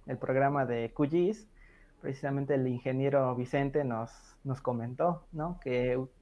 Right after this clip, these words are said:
te-, debemos empezar a usar el Q G I S, ¿no? Y, pues, eh, realmente en la carrera no, no nos enseñan a usar estas herramientas que, pues, son im-, imprescindibles en, ya en la vida laboral, ¿no? Eh, y, pues, este,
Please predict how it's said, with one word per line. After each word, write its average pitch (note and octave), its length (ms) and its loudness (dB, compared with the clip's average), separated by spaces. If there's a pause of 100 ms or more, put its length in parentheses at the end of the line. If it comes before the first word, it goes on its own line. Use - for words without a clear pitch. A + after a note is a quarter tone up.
(100)
te-, C3 220 -4
debemos D3 320 -2
empezar C#3 320 0
a C#3 40 6
usar C3+ 240 2
el B2 160 0
Q C3+ 140 -2
G C3 60 -4
I C3+ 120 0
S, B2 100 -6
¿no? C3+ 180 -6 (720)
Y, C3+ 180 0
pues, C3 360 -6 (180)
eh, C3+ 200 0
realmente F3+ 340 8
en F#3+ 60 10
la D3 100 8
carrera D#3+ 360 10
no, C#3+ 560 2 (120)
no D#3 120 0
nos D#3 160 2
enseñan C#3+ 440 0
a A#2+ 120 2
usar C#3 240 2
estas C#3 300 2
herramientas C3+ 580 4
que, C#3+ 140 0
pues, C3+ 300 -4 (160)
son D#3 200 4
im-, D3 160 2 (160)
imprescindibles C#3 760 2
en, B2 380 -4 (640)
ya C#3 160 2
en D#3 80 0
la C#3 140 8
vida C#3 340 4
laboral, B2+ 520 4
¿no? C#3+ 200 -6 (560)
Eh, C#3 640 6
y, C#3+ 180 2
pues, C#3 400 2
este, B2+ 600 0